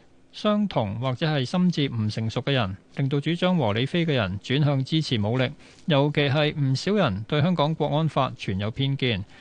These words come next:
一小撮人甚至係只係一人受煽動，已經可以對社會治安構成風險。任何城市若果要安定，唔能夠容許武裝革命，或者係俾呢啲思想散播出去。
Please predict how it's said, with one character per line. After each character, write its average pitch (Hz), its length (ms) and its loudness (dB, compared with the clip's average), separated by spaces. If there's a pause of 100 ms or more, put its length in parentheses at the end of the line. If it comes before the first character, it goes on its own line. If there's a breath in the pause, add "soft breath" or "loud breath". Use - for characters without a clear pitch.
(140 loud breath)
一 175 80 2
小 143 320 -2
撮 156 160 -4
人 110 360 -4 (100)
甚 113 260 -2
至 143 160 0
係 135 280 0
只 165 140 -2
係 147 100 4
一 131 260 0
人 104 220 0
受 120 200 0
煽 135 240 -2
動， 110 240 0 (380 loud breath)
已 202 100 2
經 240 140 2
可 226 100 6
以 202 140 4
對 156 220 2
社 143 200 -2
會 165 120 0
治 147 160 -2
安 156 320 0
構 117 120 0
成 101 160 -2
風 120 220 0
險。 127 240 -2 (440 loud breath)
任 190 180 4
何 135 220 4
城 127 320 -4
市 139 360 -4
若 135 120 -2
果 156 160 -2
要 151 160 0
安 151 180 0
定， 110 240 -2 (140)
唔 131 140 0
能 139 160 0
夠 165 100 0
容 123 180 -2
許 139 160 2
武 156 160 2
裝 147 200 0
革 123 160 -2
命， 113 280 0 (320 loud breath)
或 135 140 0
者 131 180 -2
係 127 280 0
俾 127 280 0
呢 170 140 0
啲 170 100 2
思 175 220 -2
想 135 260 0
散 120 360 0
播 120 200 0
出 - 160 -2
去。 120 320 2